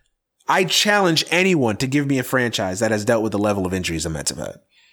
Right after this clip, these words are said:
And it's not even the fact that they're getting injuries, but it's just the, the flukiness, the level of it. I mean, we had two of our best pitchers go down in the same day from essentially the same injury.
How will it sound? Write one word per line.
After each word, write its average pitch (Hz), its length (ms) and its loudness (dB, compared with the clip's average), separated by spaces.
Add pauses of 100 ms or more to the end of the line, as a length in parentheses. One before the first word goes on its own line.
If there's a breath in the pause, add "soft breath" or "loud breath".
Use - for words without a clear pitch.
(1000 soft breath)
And 254 100 4
it's 302 100 2
not 415 140 4
even 370 160 4
the 226 60 4
fact 233 260 0
that 180 100 2
they're 170 100 4
getting 151 300 2
injuries, 123 560 -2 (400 loud breath)
but 285 120 2
it's - 200 2
just - 260 0
the, 170 60 4 (260)
the 175 80 2
flukiness, 220 1040 0
the 175 100 4
level 262 600 2
of 240 100 2
it. 233 100 2 (160 loud breath)
I 330 80 2
mean, 339 140 2
we 370 120 2
had 339 280 0
two 359 360 2
of 220 200 0
our 165 320 0
best 240 440 0
pitchers 131 440 0
go 170 240 2
down 180 240 2
in 170 180 0
the 156 100 2
same 247 760 2
day 196 500 2 (1000 loud breath)
from 269 240 -2
essentially 240 680 0
the 180 140 2
same 233 420 0
injury. 175 380 -2